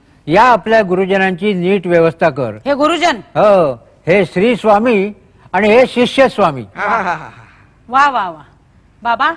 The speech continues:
Speaker 2: मला आता जायचंय मालुताईकडे. पुढे आमच्या कपाळी काय सुख आहे ते हे, हे दिसतच आहे. तूर्त इंदू बिंदूची जोडी द्यावी त्यांच्या ताब्यात.
Speaker 3: अरे
Speaker 2: आणि
Speaker 3: राम.
Speaker 2: मी तुम्हाला स्पष्ट बजावते, मला त्रास दिला तर मी जीव देईन.
Speaker 1: हा.
Speaker 2: बाप आहात की कसा बात?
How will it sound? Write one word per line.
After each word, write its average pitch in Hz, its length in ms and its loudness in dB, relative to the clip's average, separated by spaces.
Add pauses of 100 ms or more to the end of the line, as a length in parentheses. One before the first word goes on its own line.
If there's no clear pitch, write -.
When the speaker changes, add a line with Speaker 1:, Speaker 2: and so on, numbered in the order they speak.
(340)
Speaker 2:
मला 269 260 -2
आता 302 180 -4
जायचंय 262 320 -4
मालुताईकडे. 233 760 -6 (480)
पुढे 294 180 0
आमच्या 370 340 0
कपाळी 339 440 0
काय 330 300 0
सुख 302 400 -8
आहे 302 120 2
ते 302 160 -2
हे, 277 200 -2
हे 285 180 -2
दिसतच 233 500 -12
आहे. 160 260 -18 (360)
तूर्त 339 280 -4
इंदू 330 340 -2
बिंदूची 320 380 -6
जोडी 302 240 -2
द्यावी 302 260 -2
त्यांच्या 277 300 -2
ताब्यात. 202 340 -4 (120)
Speaker 3:
अरे 160 220 -8
Speaker 2:
आणि 262 160 -6
Speaker 3:
राम. 269 80 -4
Speaker 2:
मी 302 140 -2
तुम्हाला 294 320 -8
स्पष्ट - 360 -10
बजावते, 247 500 -6 (240)
मला 294 360 4
त्रास 339 360 2
दिला 320 280 2
तर 403 160 -2
मी 370 160 -2
जीव 381 240 2
देईन. 440 360 0
Speaker 1:
हा. 131 180 -12 (100)
Speaker 2:
बाप 311 360 4
आहात 392 140 4
की 427 160 -6
कसा 427 280 2
बात? 466 200 4